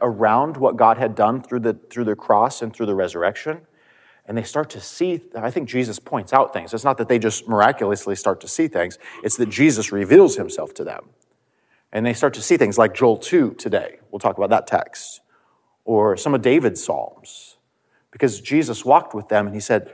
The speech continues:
"Have you seen this text, Isaiah fifty-three? Have you seen this text in the Old Testament? Have you seen what Passover is? Do you remember Passover? We just did that in the upper room." So maybe there is a point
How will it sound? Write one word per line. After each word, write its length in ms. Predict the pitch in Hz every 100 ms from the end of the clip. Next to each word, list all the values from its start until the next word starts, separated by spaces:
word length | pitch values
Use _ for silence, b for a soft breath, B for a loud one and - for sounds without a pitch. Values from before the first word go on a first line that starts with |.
| -
"Have 140 | 120
you 60 | 120
seen 240 | 170 156
this 180 | 143 -
text, 500 | 117 - - - - -
Isaiah 320 | 104 110 98
fifty-three? 720 | 104 - 101 - 123 92 - - _ _ _ _ -
Have 120 | 127
you 40 |
seen 300 | 120 165 165
this 200 | 123 107
text 300 | - - -
in 60 | 95
the 60 | 95
Old 100 | 92
Testament? 320 | 117 - - B
Have 120 | - 156
you 100 | 139
seen 280 | - 220
what 160 | 180 131
Passover 540 | - 139 131 120 107
is? 340 | 104 95 80 -
Do 80 | 107
you 80 |
remember 320 | 92 98 123 165
Passover? 540 | 165 202 269 262 285
We 140 | 131
just 260 | 107 120 113
did 160 | 147 120
that 160 | 104
in 140 | 104 113
the 100 | 107
upper 180 | 107
room." 460 | 110 165 135 104 101 - b b b b
So 180 | - 160
maybe 360 | 160 185 202
there 180 | 160 139
is 140 | 202
a 40 | 220
point 380 | - 101 92